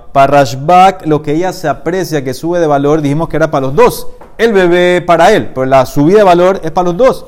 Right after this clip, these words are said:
marido y mujer. Dice la Emara, "Mehaim en vida, it le palga, le ahar mitad culé". Esa es la diferencia. Si el marido que está vivo, entonces mitad, mitad el sheva. Si el marido que murió, todo para ella.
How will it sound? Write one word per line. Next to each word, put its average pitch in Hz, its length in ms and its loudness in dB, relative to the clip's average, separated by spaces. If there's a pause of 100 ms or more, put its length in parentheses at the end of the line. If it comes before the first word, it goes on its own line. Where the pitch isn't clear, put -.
marido 143 300 -2
y - 20 -6
mujer. 196 360 -6 (220)
Dice 127 160 -12
la 131 60 -6
Emara, 139 840 -6
"Mehaim 117 680 -4
en 120 200 -8
vida, 190 760 -4 (100)
it 196 220 -8
le 160 140 -2
palga, 156 520 -2 (300)
le 143 200 -2
ahar 151 380 4
mitad 226 300 0
culé". 202 580 0 (160)
Esa 202 120 -4
es - 20 -2
la 220 80 2
diferencia. 151 440 0 (200)
Si - 160 -2
el 170 100 0
marido 202 400 2
que 180 80 0
está 185 260 0
vivo, 170 720 2
entonces 139 280 -6
mitad, 147 280 -2
mitad 180 280 0
el 165 80 2
sheva. 123 420 0 (160)
Si - 160 -4
el 156 80 0
marido 208 320 2
que 233 160 2
murió, 226 400 2
todo 285 300 4
para 151 240 4
ella. 107 260 -2